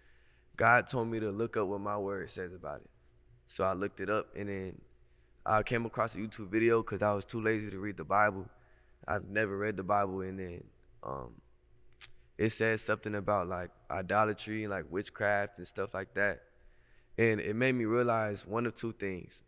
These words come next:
One, I don't know what God's doing, but he's doing something in my life. Because for me to feel this conviction and to me not even being a, a real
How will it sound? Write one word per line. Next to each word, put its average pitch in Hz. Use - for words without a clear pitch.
One, 131
I 117
don't 120
know 117
what 104
God's 101
doing, 127
but 101
he's 98
doing 101
something 92
in 85
my 85
life. 65
Because 104
for 101
me 120
to 117
feel 120
this 117
conviction 117
and 95
to -
me 120
not 110
even 104
being 127
a, 104
a 98
real 113